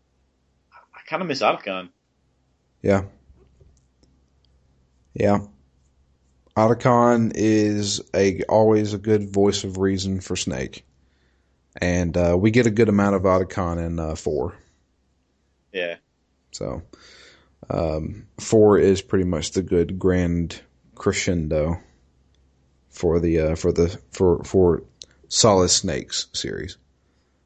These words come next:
Speaker 2: Um, and then we go <laughs> back to, uh, John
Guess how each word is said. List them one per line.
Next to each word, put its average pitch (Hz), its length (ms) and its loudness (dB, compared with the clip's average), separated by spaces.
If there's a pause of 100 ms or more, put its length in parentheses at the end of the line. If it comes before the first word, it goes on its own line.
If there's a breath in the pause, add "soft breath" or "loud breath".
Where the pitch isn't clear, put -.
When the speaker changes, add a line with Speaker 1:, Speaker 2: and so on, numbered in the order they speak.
(1600)
Speaker 2:
Um, 71 460 -4
and 95 120 2
then 87 120 2
we 90 80 2
go 90 140 4
<laughs> - 20 -6
back 92 440 0
to, 90 380 -2 (1500 loud breath)
uh, 98 300 0
John 92 580 0